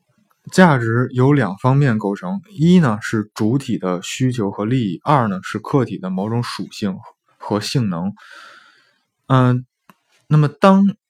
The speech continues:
客体能够满足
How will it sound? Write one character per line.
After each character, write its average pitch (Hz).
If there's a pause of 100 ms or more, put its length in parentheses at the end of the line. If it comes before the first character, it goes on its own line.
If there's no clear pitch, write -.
(420)
客 147
体 95
能 117
够 156
满 92
足 113